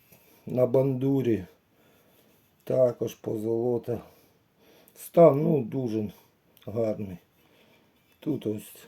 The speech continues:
козак, дівчина, бандура. Дуже гарний стан, друзі.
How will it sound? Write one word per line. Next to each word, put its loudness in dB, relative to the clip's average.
козак, 4
дівчина, -6
бандура. 4
Дуже 0
гарний 0
стан, 4
друзі. 4